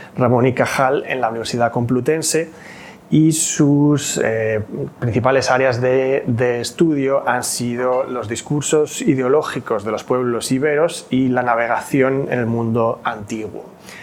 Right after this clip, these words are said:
Es autor de dos monografías, varias decenas de artículos, casi medio centenar de capítulos de libros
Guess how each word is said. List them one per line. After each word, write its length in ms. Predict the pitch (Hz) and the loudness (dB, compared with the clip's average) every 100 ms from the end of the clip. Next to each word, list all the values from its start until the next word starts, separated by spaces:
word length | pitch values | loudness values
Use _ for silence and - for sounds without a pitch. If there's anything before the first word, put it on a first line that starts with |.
| - - - - - | -20 -20 -20 -20 -2
Es 600 | 131 143 147 135 - - - - | 4 6 6 4 -2 -4 -2 2
autor 560 | 143 131 147 147 135 | 2 4 4 4 4
de 340 | 120 131 139 120 | 4 4 4 4
dos 220 | 127 123 | 4 2
monografías, 880 | 127 127 135 123 175 170 170 160 127 | 2 2 0 2 2 4 4 2 2
varias 300 | 127 123 113 | 2 2 0
decenas 560 | 107 - 123 120 117 | -2 -2 -2 -2 -4
de 260 | 117 131 135 | -4 -4 -4
artículos, 800 | 185 - 170 151 170 160 165 - - - - | -6 -2 -2 0 0 0 -2 -8 -16 -20 -4
casi 440 | - 127 - 131 123 | -2 0 2 4 4
medio 240 | 131 131 | 4 4
centenar 720 | - 123 123 120 127 127 117 | 2 0 2 4 4 2 2
de 200 | 120 120 | 2 0
capítulos 720 | - 107 131 127 131 123 110 | -2 -2 2 2 2 2 2
de 100 | 113 | 0
libros 600 | 120 156 151 151 175 - | 2 2 2 0 -2 -8